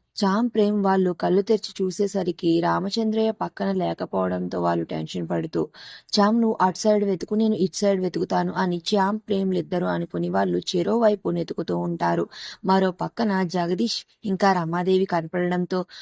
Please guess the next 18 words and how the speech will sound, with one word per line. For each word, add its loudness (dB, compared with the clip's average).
"ఒరేయ్, 6
ఉన్నావా? 0
వస్తున్నాను 0
నీ 0
దగ్గరికి" -2
అని 0
ఆ 2
గొడ్డలి 0
తీసుకుని 0
జగదీష్ 2
దగ్గరికి 0
వెళ్ళి 2
రామచంద్రయ్య 0
ఒక్క -2
దెబ్బ 2
అయితే 2
కొడతాడు. 0
దాంతో 2